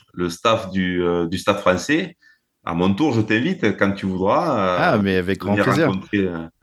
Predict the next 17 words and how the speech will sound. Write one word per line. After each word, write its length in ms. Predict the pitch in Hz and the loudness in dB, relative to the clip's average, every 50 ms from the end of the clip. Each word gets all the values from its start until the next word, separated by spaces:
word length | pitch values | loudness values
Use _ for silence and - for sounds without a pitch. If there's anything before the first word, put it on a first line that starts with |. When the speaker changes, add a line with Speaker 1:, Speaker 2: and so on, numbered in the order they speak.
| _ _ _ _ _ - | _ _ _ _ _ -2
Speaker 1:
le 120 | 95 95 | -2 -2
staff, 400 | 87 - - 113 107 101 - - - | -2 0 0 0 0 0 -2 -2 0
euh, 260 | 95 90 87 87 85 | 2 2 4 2 0
de 100 | 82 90 | 0 -2
Perpignan, 760 | 85 - 101 92 - - - 90 90 98 113 127 131 127 113 | -2 -2 -2 -2 -2 -4 -6 -2 0 0 2 2 0 0 -2
euh, 320 | 101 92 90 85 85 85 | -2 -2 -2 -2 -2 -4
t'accueillir 500 | 80 - 90 85 - - 87 92 101 98 92 | -2 -2 -4 -2 0 0 2 2 2 2 2
dans 100 | 92 90 | 2 0
nos, 300 | 90 90 90 90 87 87 | 0 0 0 0 0 0
dans 140 | 87 85 87 | 0 0 2
nos 80 | 87 87 | 2 2
locaux, 420 | 85 82 - - 110 123 131 131 | 2 2 2 2 0 0 0 0
ça 120 | 120 - 85 | -2 -6 -10
serait 180 | 80 - 85 | -6 -2 0
avec 160 | 82 80 82 80 | 0 2 2 0
grand 120 | 82 90 | 0 0
plaisir. 320 | 85 85 80 76 78 85 | 0 -2 -4 -6 -6 -10